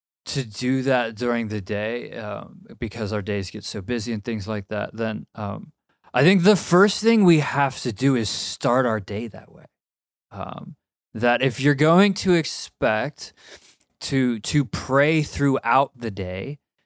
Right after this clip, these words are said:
then you have to start your day with prayer. And, and, and, and whether that is, um, literally the first thing you do, you know, you wake up and, and perhaps you just give, you know, God thanks for,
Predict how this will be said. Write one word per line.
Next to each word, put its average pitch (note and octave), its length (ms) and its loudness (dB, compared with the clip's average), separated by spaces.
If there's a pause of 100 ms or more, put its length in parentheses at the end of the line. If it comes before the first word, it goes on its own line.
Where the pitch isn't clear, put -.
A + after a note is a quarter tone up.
(160)
then C3+ 240 0
you C#3 140 4
have D3+ 440 -2
to - 180 -4
start B2 440 0
your A2+ 160 -4
day C#3+ 340 0
with G2 280 -10
prayer. - 380 -16
And, C3+ 220 -4
and, C#3+ 220 -2 (720)
and, D#3 220 4
and D#3 100 8
whether A3 220 8
that G3+ 160 8
is, C#3+ 320 2
um, A#2+ 240 2
literally D#3 420 6
the C3 120 0
first - 340 -2
thing G#2+ 140 -2
you F#2+ 120 -4
do, G2 340 -8
you A2+ 120 -6
know, G2+ 100 -4
you G2 180 -6
wake F#2+ 280 -6
up G2 200 -6
and, G2+ 160 -6
and G2+ 120 -10
perhaps G2 320 -6
you G2+ 80 -6
just F#2+ 180 -8
give, F#2+ 380 -6 (200)
you G#2 60 -12
know, F#2 140 -6
God F#2+ 400 -4
thanks G2 520 -10 (120)
for, F#2+ 680 -8